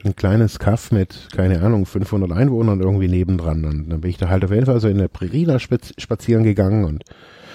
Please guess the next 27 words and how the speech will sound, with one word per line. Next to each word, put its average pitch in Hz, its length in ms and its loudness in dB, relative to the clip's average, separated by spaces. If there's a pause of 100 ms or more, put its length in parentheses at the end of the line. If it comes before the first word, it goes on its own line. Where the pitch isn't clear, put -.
(380)
mal 85 120 2
so 90 100 2
geguckt, 113 320 -2
was 90 120 -2
gibt's - 240 -2
denn 113 100 2
hier 107 280 4
und 85 680 -2 (1500)
schlussendlich 123 480 2
bin 147 140 4
ich 143 80 2
da 117 160 2
einfach 131 220 0
so - 120 0
durch 123 160 2
die 104 120 -2
Gegend 117 260 2
gewandelt 120 540 0
so 113 800 2
und, 101 640 0
ähm, 95 240 2
es 78 180 -8
war 95 160 2
ja 92 320 0 (180)
kurzfristig - 600 -6
gutes 98 360 -2
Wetter, 151 600 -2